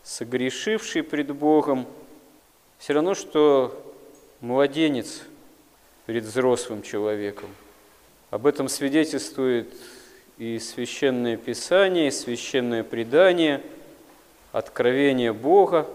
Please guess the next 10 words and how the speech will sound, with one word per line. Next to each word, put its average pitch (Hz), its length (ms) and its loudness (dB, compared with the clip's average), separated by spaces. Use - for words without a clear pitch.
самого. 135 720 2
И 117 380 -4
в 120 140 -2
основе 135 840 0
откровения 131 920 0
это 113 460 -4
спасение 123 760 2
во 113 140 2
Христе, 170 800 0
как - 500 -2